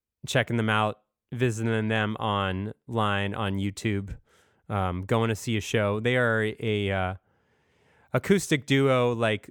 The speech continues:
like none other, I would say. They are, they are unique. Um, and I would even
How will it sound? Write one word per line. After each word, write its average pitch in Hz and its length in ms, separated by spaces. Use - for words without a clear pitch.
like 151 220
none 139 240
other, 110 360
I 110 120
would 104 180
say. 104 260
They 104 200
are, 98 280
they 110 200
are 98 80
unique. 101 640
Um, 87 540
and 107 380
I 110 280
would 104 480
even 156 460